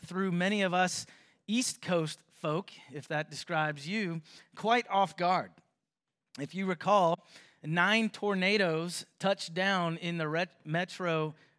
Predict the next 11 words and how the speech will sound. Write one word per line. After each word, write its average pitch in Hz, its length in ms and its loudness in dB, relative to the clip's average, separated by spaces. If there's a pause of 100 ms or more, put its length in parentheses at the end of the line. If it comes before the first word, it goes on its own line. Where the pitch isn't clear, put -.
(160)
Richmond 180 500 0
area 180 440 2
that 180 240 4
afternoon. 160 580 -2 (1160)
And, 190 180 4
and 196 160 2
being 226 380 4 (480)
ignorant 214 600 4
and, 165 360 0 (500)
if 156 140 -10
I'd 160 240 0